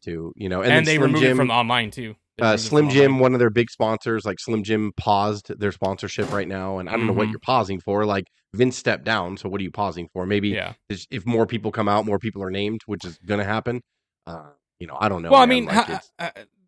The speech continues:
Speaker 2: when it happened, what, two years ago, <clears throat> there was, I think, like, five or six, right? Something like that.
Speaker 1: that paused or
Speaker 2: 'Cause he had to
Speaker 1: whatever.
Speaker 2: pay a total of seventeen million
Speaker 1: Yeah.
Speaker 2: to,
Speaker 1: Yeah.
Speaker 2: you know, to them. So, I don't know.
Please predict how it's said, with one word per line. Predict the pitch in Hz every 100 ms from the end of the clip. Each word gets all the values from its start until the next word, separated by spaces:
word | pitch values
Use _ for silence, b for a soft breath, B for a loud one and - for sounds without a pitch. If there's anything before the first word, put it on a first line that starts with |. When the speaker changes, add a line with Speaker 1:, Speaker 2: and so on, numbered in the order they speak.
| _ _ _ _ 180
Speaker 2:
when | 180
it | 165
happened, | 190 190 160 156
what, | 139
two | -
years | 143 190
ago, | 160 127 123 120 120 _ _
<clears throat> | -
there | 196 185 160 131 143
was, | 139 117 - - -
I | 110
think, | 123 113
like, | 110 - _ _ _ _
five | 110 131 190
or | 277
six, | 247 - - -
right? | - 359 - _ _ -
Something | 196
like | 226
that. | 247 277 _
Speaker 1:
that | 107 - _ -
paused | 107 104 104
or |
Speaker 2:
'Cause | 156
he | 165
had | 156
to | 143
Speaker 1:
whatever. | -
Speaker 2:
pay | 170 156
a | 147 131
total | 165 147
of | 120
seventeen | - 147 139 151 131
million | 123 82 156 135 131 _ _ _ _ _ _ -
Speaker 1:
Yeah. |
Speaker 2:
to, | 120
Speaker 1:
Yeah. | 80
Speaker 2:
you | 78
know, | 110 110 _ -
to | 117
them. | 123 123
So, | - 120 98 _ _ _ _ _ _ _ _ -
I | 76
don't | 87
know. | 80